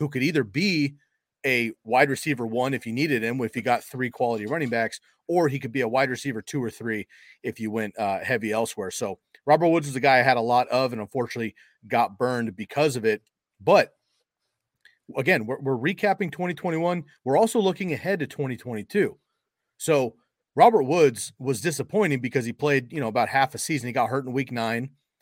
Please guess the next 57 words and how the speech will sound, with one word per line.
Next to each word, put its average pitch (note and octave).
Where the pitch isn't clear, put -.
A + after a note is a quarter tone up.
and C#3+
he C3+
started F3
slow. A#2
That, B2
that's C#3+
what D#3+
was C3+
frustrating. A2
But C#3+
right E3+
before F#3+
he D#3+
got D3
hurt, D3
he E3+
was C#3+
actually D3+
starting C3
to A2+
see D3
the G#2
targets. A2
He C3
was A2
starting D3
to C#3+
see D3
the A#2+
downfield A#2+
targets. B2+
We C3
know C#3
that D3+
he C3+
rushes C3+
the A#2+
ball G#2+
a A2
little B2+
bit, G#2+
right? A2
Debo's D3+
Debo, G#2+
but C3
Robert D3
Woods C3+
kind C3
of A2
made B2
rushing C3
as A2+
a A#2+
wide B2
receiver A2+
cool, A2+
right? A#2